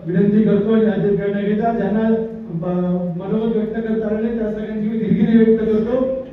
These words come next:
परंतु भाषणाच्या संधी आपल्याला अनेकच मिळणार आहेत. आता योगेश कृपाशी कशी भाषणं कमी होतील, आता ह्या नेत्या मंडळीची तालुक्या तालुक्यात भाषणं तर जास्त होणार आहे. म्हणून आपल्या सर्वांना तेवढीच फक्त एक, अ,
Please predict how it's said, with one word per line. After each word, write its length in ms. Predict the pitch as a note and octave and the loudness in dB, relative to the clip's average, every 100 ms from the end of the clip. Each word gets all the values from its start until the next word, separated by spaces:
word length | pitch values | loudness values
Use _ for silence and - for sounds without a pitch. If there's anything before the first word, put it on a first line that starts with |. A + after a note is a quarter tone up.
| - | -14
परंतु 340 | F#3+ G#3 A#3 G3 | -8 -4 -2 -2
भाषणाच्या 480 | F3+ F3+ A#3 A#3+ | -2 -4 -2 -2
संधी 280 | A#3 G#3+ G#3 | -2 -2 -4
आपल्याला 360 | A#3 G#3+ A3+ A#3 | -4 -6 -6 -4
अनेकच 520 | A#3 G#3 G#3+ A#3 B3 | -4 -6 -6 -6 -6
मिळणार 280 | A3+ A3+ A3+ | -2 0 0
आहेत. 240 | G#3 G3 - - - E3+ | -2 -4 -6 -12 -14 -12
आता 200 | F#3 A3 | -6 -2
योगेश 400 | G#3 G#3 A3+ A3+ | 0 2 0 0
कृपाशी 340 | A3 A3+ A3+ | 0 0 0
कशी 340 | B3 A#3 A3+ C4 | 0 0 0 0
भाषणं 420 | A3+ A3 B3+ B3 | 2 0 -2 -2
कमी 320 | B3+ C#4+ A#3 | 0 2 2
होतील, 500 | G#3+ G#3 - - - | 0 0 -2 -8 -12
आता 280 | - A#3+ A3+ | -12 -8 -4
ह्या 100 | B3 | -2
नेत्या 320 | G#3+ A#3 B3 | -2 -2 -2
मंडळीची 400 | A#3 A#3 A#3 D4 | -4 -4 -4 -4
तालुक्या 360 | G#3 A3+ A#3 - | -4 -6 -6 -6
तालुक्यात 280 | A3+ B3 | -6 -4
भाषणं 300 | A3 G#3 B3 | -4 -2 -2
तर 80 | B3 | -2
जास्त 360 | B3 A3 A3 G#3 | -2 -4 -4 -6
होणार 220 | F#3+ G3 | -6 -6
आहे. 340 | F#3 D#3+ - - - - F3 | -4 -4 -4 -12 -14 -20 -10
म्हणून 220 | G#3 G#3 | -6 -4
आपल्या 240 | G#3+ A3+ | -6 -8
सर्वांना 400 | A3+ G#3+ A3 A3 | -8 -4 2 2
तेवढीच 360 | A3 G#3 A3+ - | 2 0 0 -2
फक्त 180 | A3 G#3+ | -2 -4
एक, 260 | G#3+ - | -4 -4
अ, 140 | G#3 | -4